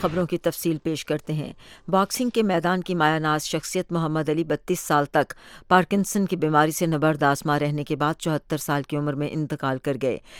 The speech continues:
وہ سترہ جنوری انیس سو بیالیس میں پیدا ہوئے تھے۔ اولمپک اور پیشہ ور باکسنگ پر غالب اور اتنے محبوب کھلاڑی تھے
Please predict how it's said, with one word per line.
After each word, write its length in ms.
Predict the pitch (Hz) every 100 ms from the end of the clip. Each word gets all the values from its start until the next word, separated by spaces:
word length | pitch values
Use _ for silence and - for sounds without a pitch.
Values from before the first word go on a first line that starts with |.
| - -
وہ 100 | 175
سترہ 340 | - 175 180
جنوری 360 | 160 151 143 160
انیس 240 | 160 160 156
سو 140 | 156
بیالیس 420 | 139 139 151 -
میں 100 | 156
پیدا 280 | 151 143 147
ہوئے 180 | 139 147
تھے۔ 220 | - 113 - - -
اولمپک 480 | 170 180 175 190 -
اور 120 | 156
پیشہ 300 | 151 160 - 151
ور 120 | 143 135 - - -
باکسنگ 380 | 165 170 - 190
پر 180 | 165 139
غالب 300 | 139 147 160
اور 80 | 156
اتنے 260 | 143 170 156
محبوب 360 | 151 135 160 -
کھلاڑی 360 | 160 135 139
تھے 180 | 175 135